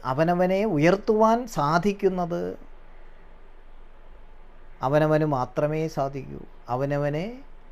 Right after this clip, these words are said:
ഇകഴ്ത്തുവാൻ സാധിക്കുന്നതും അവനവന് മാത്രമേ സാധിക്കൂ. മറ്റൊരാളിൻ്റെ പ്രയത്നം കൊണ്ട് നമുക്ക് ശ്രേഷ്ഠത്വം കൈവരിക്കാൻ സാധിക്കണമെന്നില്ല.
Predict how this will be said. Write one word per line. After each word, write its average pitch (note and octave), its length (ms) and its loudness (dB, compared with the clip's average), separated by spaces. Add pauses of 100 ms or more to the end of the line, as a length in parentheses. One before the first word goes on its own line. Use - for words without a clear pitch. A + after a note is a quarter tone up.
(280)
ഇകഴ്ത്തുവാൻ A3+ 720 4
സാധിക്കുന്നതും E3 840 0
അവനവന് F3 460 -2
മാത്രമേ D3 500 -6
സാധിക്കൂ. - 520 -10 (1120)
മറ്റൊരാളിൻ്റെ A3+ 1300 4 (1120)
പ്രയത്നം F#3 520 4
കൊണ്ട് E3 560 2 (1600)
നമുക്ക് G#3 300 0
ശ്രേഷ്ഠത്വം E3 720 0
കൈവരിക്കാൻ C3+ 680 -2
സാധിക്കണമെന്നില്ല. A#2+ 960 -6